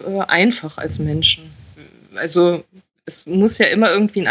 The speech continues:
Anreiz geben und man macht ja irgendwie bei allem, was man so tut, so ein bisschen eine Abwägung in, äh, Vor- und Nachteile.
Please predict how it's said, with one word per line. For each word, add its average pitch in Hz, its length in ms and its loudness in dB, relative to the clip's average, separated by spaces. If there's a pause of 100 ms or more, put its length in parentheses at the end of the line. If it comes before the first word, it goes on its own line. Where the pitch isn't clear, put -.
(140)
Anreiz 269 400 2
geben 262 440 -4
und 208 440 -4
man 202 200 0
macht 208 260 0
ja 208 200 2
irgendwie 220 360 2
bei 190 140 0
allem, 220 260 2
was 220 180 -2
man 208 140 2
so 208 100 -4
tut, 233 300 -2
so 208 100 -2
ein 208 80 2
bisschen 208 320 -2
eine - 80 2
Abwägung 214 540 0
in, 190 260 -4
äh, 185 300 -8
Vor- 196 260 0
und 190 160 0
Nachteile. 196 680 -2